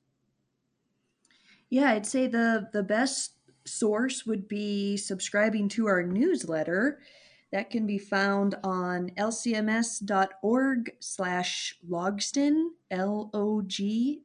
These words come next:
S T O N. We'll be sending out monthly newsletters regarding what we're doing, our progress,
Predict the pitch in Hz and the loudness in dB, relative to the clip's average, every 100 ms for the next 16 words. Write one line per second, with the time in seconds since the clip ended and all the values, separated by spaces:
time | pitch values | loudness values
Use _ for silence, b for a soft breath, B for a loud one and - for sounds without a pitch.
0 | - 196 220 - - - 220 208 214 196 | -2 -2 -2 -8 -8 -2 0 0 -4 0
1 | 190 190 190 196 254 330 - b b b | 0 0 -2 0 2 0 -6 b b b
2 | b b 196 190 196 - 208 202 196 185 | b b -4 -2 -2 -2 0 2 2 2
3 | 180 170 185 190 196 202 190 185 196 196 | 2 -2 -2 0 0 0 0 2 0 0
4 | 208 208 220 254 269 202 175 185 180 180 | 0 2 2 2 2 -2 -4 -2 0 0
5 | 180 180 180 B B B B B B B | -2 -4 -8 B B B B B B B
6 | 220 202 196 202 269 294 294 285 214 185 | -2 0 0 2 2 4 4 4 4 2
7 | - 214 247 254 254 247 247 247 247 - | 0 2 2 2 4 4 4 2 0 -6
8 | - - | -10 -12